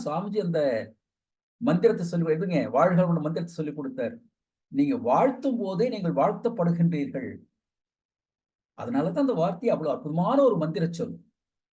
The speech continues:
ஆக, அந்த வாழ்த்தும் போது, அந்த வாழ்த்து ஒலி எனக்குள்ள கிளம்பும் போதே எனக்குள்ளாக நான் அமைதி அடைந்து விடுகின்றேன். அந்த அமைதி நிலையிலே வாழ்த்தும் போது எந்த நோக்கத்தோடு வாழ்த்துகின்றேனோ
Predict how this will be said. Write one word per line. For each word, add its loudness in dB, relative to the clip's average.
ஆக, 2
அந்த 2
வாழ்த்தும் 0
போது, -2
அந்த -2
வாழ்த்து 0
ஒலி 0
எனக்குள்ள -2
கிளம்பும் -2
போதே -2
எனக்குள்ளாக 0
நான் -2
அமைதி 2
அடைந்து 2
விடுகின்றேன். -6
அந்த 2
அமைதி 0
நிலையிலே 6
வாழ்த்தும் 2
போது -6
எந்த 2
நோக்கத்தோடு -2
வாழ்த்துகின்றேனோ -4